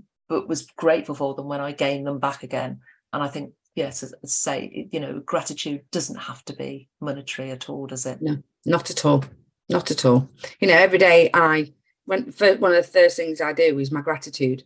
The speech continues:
Speaker 2: I open my eyes. Thank you. I can see. Actually, thank you. I've woke up this morning,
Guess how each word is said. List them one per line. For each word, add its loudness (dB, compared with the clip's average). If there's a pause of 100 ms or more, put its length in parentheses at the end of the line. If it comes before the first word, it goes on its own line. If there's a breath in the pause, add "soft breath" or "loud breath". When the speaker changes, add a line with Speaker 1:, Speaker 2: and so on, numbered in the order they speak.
(140)
Speaker 2:
I 2
open -4
my 2
eyes. -8 (380)
Thank -12
you. -8
I -18
can -10
see. -6 (280)
Actually, 0 (300)
thank -4
you. -2
I've -6
woke 2
up -2
this -10
morning, -2